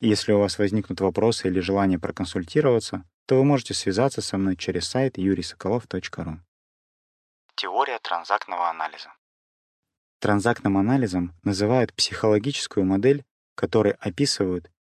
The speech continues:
индивидуальное поведение человека и его поведение в социуме. Эта теория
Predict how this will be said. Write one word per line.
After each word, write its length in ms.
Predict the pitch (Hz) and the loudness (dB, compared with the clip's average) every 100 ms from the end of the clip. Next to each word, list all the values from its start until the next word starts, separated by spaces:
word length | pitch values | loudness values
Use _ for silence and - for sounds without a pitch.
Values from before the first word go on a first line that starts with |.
| - | -2
индивидуальное 800 | 104 104 104 107 101 95 90 87 | 0 0 0 2 4 2 0 0
поведение 560 | 95 92 104 170 143 | -2 -2 -2 0 0
человека 640 | - 95 90 90 82 - - _ _ _ _ _ | -2 -4 -2 -2 -4 -8 -16 _ _ _ _ _
и 80 | 113 | -2
его 320 | 127 139 107 | 0 2 0
поведение 480 | 117 92 87 95 95 | -2 -6 -2 0 0
в 80 | - | -2
социуме. 560 | - 85 - 98 98 _ _ _ _ _ _ - | -8 -8 -10 -12 -12 _ _ _ _ _ _ 0
Эта 240 | 117 104 | 2 2
теория 480 | - 90 131 127 98 | -2 2 4 2 0